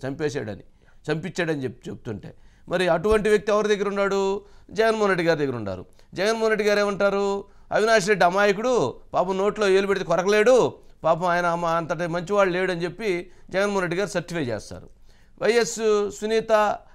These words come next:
షర్మిల ఏం చెప్తుంది? "మా తండ్రిని, మా బాబాయిని అత్యంత కిరాతకంగా చంపింది అవినాష్ రెడ్డి, ఆ అవినాష్ రెడ్డిని మా అన్న సపోర్ట్ చేస్తున్నాడు, ఇవి అరెస్ట్ కాకుండా చేస్తున్నాడు, విచారణకు వెళ్తే ఏమన్నా అంశాలు చెప్తాడేమోనని" చెప్పని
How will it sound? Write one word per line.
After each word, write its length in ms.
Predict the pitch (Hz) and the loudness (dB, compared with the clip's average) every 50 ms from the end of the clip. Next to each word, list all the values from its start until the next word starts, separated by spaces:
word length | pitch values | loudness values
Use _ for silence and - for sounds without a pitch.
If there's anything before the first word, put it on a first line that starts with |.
| - - - | -20 -20 -10
షర్మిల 300 | - 190 196 214 226 220 | -6 -4 -4 -2 0 2
ఏం 180 | 214 208 214 208 | 2 2 2 2
చెప్తుంది? 640 | 208 - - 202 196 196 190 190 190 190 185 - - - - - - | 0 -2 -2 -6 -4 -2 0 0 0 -2 -4 -8 -12 -20 -20 -20 -10
"మా 240 | - 175 185 185 185 | -4 0 2 2 2
తండ్రిని, 480 | 175 180 180 185 196 208 208 214 214 208 | 2 2 0 0 0 -2 0 0 0 0
మా 140 | 202 190 175 | 0 0 0
బాబాయిని 460 | 165 175 175 185 180 196 196 190 175 | 0 2 2 2 2 2 2 0 0
అత్యంత 300 | 170 175 - 202 185 202 | -2 -4 -4 -6 -4 -6
కిరాతకంగా 680 | 180 - 170 170 180 190 175 185 190 190 185 175 170 | -6 -4 -2 0 0 0 -2 -2 -4 -4 -4 -4 -4
చంపింది 260 | 170 165 175 165 147 | -4 -6 -6 -4 -4
అవినాష్ 340 | 147 165 180 190 190 147 170 | -2 -2 0 -2 -2 -2 -2
రెడ్డి, 380 | 196 190 175 240 240 190 147 - - - - - - - | -4 -6 -4 -6 -6 -6 -6 -8 -14 -20 -20 -18 -4 2
ఆ 100 | - 190 | 4 6
అవినాష్ 380 | 202 220 233 233 226 214 165 208 | 6 6 6 4 4 4 4 0
రెడ్డిని 320 | 214 175 185 214 208 196 | 0 0 0 -2 0 0
మా 160 | 185 175 175 | 0 0 0
అన్న 160 | 170 175 190 | 0 0 -2
సపోర్ట్ 440 | 190 - 185 175 180 208 208 185 160 | -2 -2 -4 -4 -2 -2 -2 -2 0
చేస్తున్నాడు, 640 | 180 170 170 - 180 175 175 202 226 240 208 139 - - - - - - - | -2 -2 -4 -4 -4 -4 -2 -2 -2 -2 -4 -4 -6 -12 -20 -20 -20 -16 -10
ఇవి 260 | - 175 175 170 170 | -6 -6 -4 -4 -4
అరెస్ట్ 360 | 156 - 160 185 190 - - | -2 0 0 -2 -2 -4 -2
కాకుండా 380 | 220 208 196 175 165 185 180 170 - 170 | 0 2 2 2 0 -4 -6 -6 -8 -8
చేస్తున్నాడు, 420 | 170 165 - 180 180 190 208 208 | -10 -10 -8 -6 -4 -4 -2 -2
విచారణకు 460 | 185 165 160 - 202 196 196 190 160 | -4 -4 -2 -2 -2 0 -2 -2 -4
వెళ్తే 220 | 170 170 165 165 180 | -6 -8 -6 -4 -6
ఏమన్నా 220 | 160 156 151 139 | -6 -4 -4 -6
అంశాలు 400 | 131 139 147 - 190 175 170 151 | -6 -8 -6 -6 -4 -4 -4 -4
చెప్తాడేమోనని" 680 | 156 - - - 151 147 143 143 139 143 139 135 131 123 | -8 -8 -6 -6 -4 -4 -4 -4 -6 -6 -6 -6 -6 -8
చెప్పని 420 | 123 - - 156 185 196 160 - | -8 -8 -10 -10 -8 -8 -10 -10